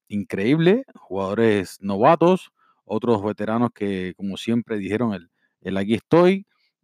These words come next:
y que ayudaron a su equipo a, a alcanzar la,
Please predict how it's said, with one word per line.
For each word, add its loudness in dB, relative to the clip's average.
y -4
que -8
ayudaron -2
a -2
su -12
equipo -4
a, -8
a -16
alcanzar -6
la, -6